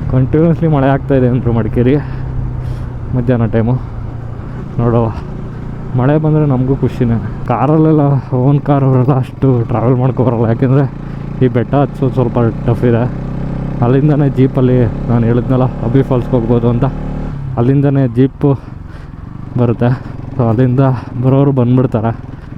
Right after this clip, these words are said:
ಟಫ್ ಇದೆ ಅಂತ. So ಇನ್ನು ಕೆಲವ್ರು ಗಾಡಿ ಹೊಡೆಯೋರು ಗಾಡಿ ಹೊಡ್ಕೊಂಬಂದು ಮೇಲ್ಗಡೆ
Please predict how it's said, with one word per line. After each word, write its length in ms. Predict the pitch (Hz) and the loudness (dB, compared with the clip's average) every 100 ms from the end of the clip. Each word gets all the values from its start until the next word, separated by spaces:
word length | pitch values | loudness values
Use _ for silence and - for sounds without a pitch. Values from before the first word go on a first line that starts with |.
| - - | -14 -2
ಟಫ್ 240 | 120 - | -2 0
ಇದೆ 140 | 131 120 | 0 2
ಅಂತ. 180 | 101 117 117 - - - - - - 131 | 0 -2 -4 -8 -12 -10 -10 -10 -6 0
So 260 | 131 127 | 2 4
ಇನ್ನು 480 | 135 147 143 131 131 | 4 2 2 0 0
ಕೆಲವ್ರು 300 | 139 147 139 | 2 2 4
ಗಾಡಿ 240 | 127 139 | 2 4
ಹೊಡೆಯೋರು 340 | 156 147 147 165 - - - - 135 - - - | 4 4 4 2 0 -6 -8 -8 -8 -8 -8 -2
ಗಾಡಿ 220 | 127 123 | 0 2
ಹೊಡ್ಕೊಂಬಂದು 580 | 135 131 135 135 139 156 | 2 2 2 2 2 2
ಮೇಲ್ಗಡೆ 600 | 143 120 139 139 160 | 2 4 4 4 2